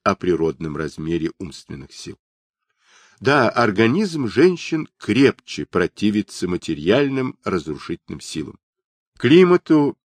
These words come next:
погоде, неудовлетворительной пище. Медицина и физиология ещё мало занимались подробным разбором этого.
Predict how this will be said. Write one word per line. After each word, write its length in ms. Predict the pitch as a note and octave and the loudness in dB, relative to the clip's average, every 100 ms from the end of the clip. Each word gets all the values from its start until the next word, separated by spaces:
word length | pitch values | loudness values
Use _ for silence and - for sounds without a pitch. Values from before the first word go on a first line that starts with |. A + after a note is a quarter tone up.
| _ _ _ | _ _ _
погоде, 880 | A#2+ G#2+ G2 C3 B2 A2+ B2 A2 G2+ _ - | 2 4 8 8 8 2 2 0 -4 _ -2
неудовлетворительной 960 | G#2 A#2 G2 G#2 G2 F2 F2+ A#2 G2 D#2 | 4 4 4 0 2 2 0 -2 -8 -10
пище. 480 | - - - - _ _ _ _ _ _ _ | -10 -16 -16 -20 _ _ _ _ _ _ _
Медицина 680 | G2+ C3+ C#3 C#3 - A3 G3+ | 4 6 6 2 0 0 2
и 100 | E3+ | 0
физиология 880 | D3+ B2+ C#3 C3+ G3 F3+ F3 F3 C#3+ | -2 2 2 6 6 4 2 0 0
ещё 360 | B2 - D3 | -6 -6 -4
мало 280 | C#3+ F#3 E3+ | 0 0 0
занимались 680 | D3 D#3 D#3 D#3 D3 A#2+ - | 0 -4 -2 0 2 0 -4
подробным 640 | - G#2 G#2 G2+ E2 E2 | -2 0 2 2 0 -6
разбором 560 | E2+ D#2+ D#2 C#2 E2 C#2 | -4 -6 -8 -10 -12 -14
этого. 360 | C#2 - C2+ | -16 -18 -18